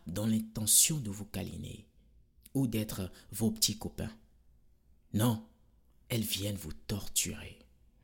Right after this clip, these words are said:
Elles sont froides, atroces, solides.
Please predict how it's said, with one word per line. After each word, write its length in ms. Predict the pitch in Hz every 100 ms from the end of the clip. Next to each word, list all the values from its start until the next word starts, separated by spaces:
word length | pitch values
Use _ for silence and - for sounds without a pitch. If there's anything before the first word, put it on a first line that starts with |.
| - - - - - -
Elles 160 | 123
sont 160 | - 120
froides, 500 | - - 98 87 - - - - -
atroces, 680 | 101 98 - 98 - - -
solides. 580 | - - - 92 90 -